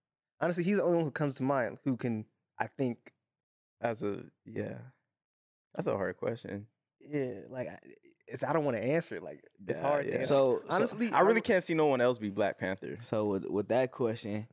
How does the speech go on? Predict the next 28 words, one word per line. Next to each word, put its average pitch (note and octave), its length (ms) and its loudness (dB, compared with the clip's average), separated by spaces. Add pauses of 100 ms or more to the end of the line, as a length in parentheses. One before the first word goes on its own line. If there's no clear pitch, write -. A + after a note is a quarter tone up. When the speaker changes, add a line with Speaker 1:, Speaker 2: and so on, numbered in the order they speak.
(360)
Speaker 3:
so G#2 80 0
do A2 100 0
y'all C3 200 4
think A#2 240 -2
they G#2+ 120 0
should D#2+ 220 -2
make C3+ 420 2
another D#3+ 360 2
Black E3 280 0
Panther? G#3 460 0 (600)
Speaker 1:
Yes, F#3 240 -2
well, C#3 100 -4
they're D#3 100 0
gonna, D#3 280 2 (100)
they're, C#3+ 280 -2 (240)
they're C#3+ 100 2
going, B2 400 2
Speaker 3:
I - 40 0
Speaker 1:
like, D3 220 6
as F3 260 6
Speaker 3:
mean, B2+ 100 0
Speaker 1:
in A2+ 60 -2
the A2 60 0
movie F3+ 760 2
or C3 400 4
the A#2 60 0
Speaker 3:
the, A2+ 460 -2 (160)
Speaker 1:
character? C3 300 0